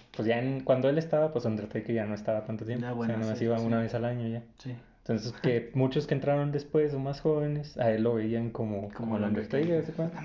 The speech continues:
Speaker 2: mames.
Speaker 1: O sea, a ver, no por la lucha, por su personaje, sino por cómo era
Speaker 2: Cómo
Speaker 1: en
Speaker 2: se
Speaker 1: el,
Speaker 2: comportaba en la
Speaker 1: con los demás
Speaker 2: lucha.
Speaker 1: luchadores o con los directivos o cosas así.
Speaker 2: No mames. Y es lo que creo que es lo que necesita también el,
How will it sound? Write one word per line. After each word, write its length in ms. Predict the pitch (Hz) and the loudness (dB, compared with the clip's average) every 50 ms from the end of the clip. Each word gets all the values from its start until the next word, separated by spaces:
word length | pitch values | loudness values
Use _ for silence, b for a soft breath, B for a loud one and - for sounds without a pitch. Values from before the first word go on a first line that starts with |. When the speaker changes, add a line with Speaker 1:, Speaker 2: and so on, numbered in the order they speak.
| - | -12
Speaker 2:
mames. 320 | - - - - - - - | -12 -16 -18 -18 -20 -18 -2
Speaker 1:
O 40 | |
sea, 100 | - 127 | 2 6
a 20 | 117 | 6
ver, 240 | 127 127 131 - 143 | 8 6 6 4 2
no 160 | 143 143 139 | 2 4 6
por 220 | 165 170 160 147 | 6 4 4 2
la 480 | 147 139 131 127 123 120 117 113 107 107 | 0 0 2 2 2 0 2 2 2 2
lucha, 360 | 110 123 127 127 - 147 131 | 2 2 0 2 0 0 0
por 100 | - 113 107 | 0 -2 -4
su 100 | 120 113 | -2 -4
personaje, 460 | 120 113 120 120 123 131 131 - - - - - - - _ - - - - - - | -2 -2 -2 -2 -2 -2 -4 -4 -8 -14 -18 -20 -20 -20 _ -16 -16 -14 -14 -16 -16
sino 240 | - - 120 117 110 - | -10 -4 0 0 2 2
por 180 | 120 110 - | 2 2 4
cómo 320 | - 127 120 127 127 127 123 | 6 6 6 6 4 2 2
era 320 | 120 120 120 123 120 117 | 2 2 4 2 2 2
Speaker 2:
Cómo 200 | 113 110 110 110 | 4 4 4 4
Speaker 1:
en 40 | - | 4
Speaker 2:
se 60 | - | 4
Speaker 1:
el, 60 | - - | 4 2
Speaker 2:
comportaba 720 | - - 143 143 131 - 139 135 139 147 147 143 139 135 | 2 2 2 2 0 0 0 0 0 2 0 0 0 0
en 120 | 135 131 | -2 -2
la 120 | 127 123 123 | -2 -2 0
Speaker 1:
con 160 | 120 117 110 | 0 2 2
los 100 | 107 104 | 2 2
demás 220 | 107 110 107 110 107 | 2 2 2 2 2
Speaker 2:
lucha. 220 | 120 123 - 123 | 2 2 2 4
Speaker 1:
luchadores 400 | 110 110 113 113 113 110 110 110 | 4 6 6 4 4 4 2 2
o 80 | 110 107 | 0 -2
con 580 | - 110 104 104 104 101 101 101 101 104 104 | -2 -2 -2 0 0 0 -2 -4 -6 -6 -6
los 260 | 107 107 - - - - | -6 -6 -6 -8 -6 -4
directivos 540 | 120 110 104 - - 113 113 107 107 110 | -2 -2 -2 -2 -2 -2 0 0 0 0
o 140 | 110 110 110 | -2 -4 -6
cosas 320 | - - - - - - - | -8 -12 -14 -14 -16 -16 -14
así. 100 | 113 117 120 - b b b b b b b b b _ _ _ | -12 -12 -14 -14 b b b b b b b b b _ _ _
Speaker 2:
No 80 | - - | -20 -18
mames. 460 | - - - - - - - - - - | -16 -16 -16 -16 -16 -20 -20 -20 -12 -6
Y 160 | - 139 151 | -2 0 2
es 60 | 147 | 2
lo 120 | 151 165 160 | 2 2 0
que 200 | 160 139 135 113 | 0 -2 -2 -2
creo 180 | - 135 139 135 | -2 -4 -2 -2
que 80 | - | -2
es 80 | 151 143 | -2 0
lo 100 | 147 139 | -2 -2
que 80 | - 131 | -2 -2
necesita 440 | 117 113 110 - - 123 127 139 131 | -2 -4 -4 -6 -10 -10 -8 -8 -6
también 340 | 113 107 104 104 107 120 123 | -4 -2 -2 -2 -2 -4 -4
el, 220 | 113 104 - - | -6 -8 -8 -12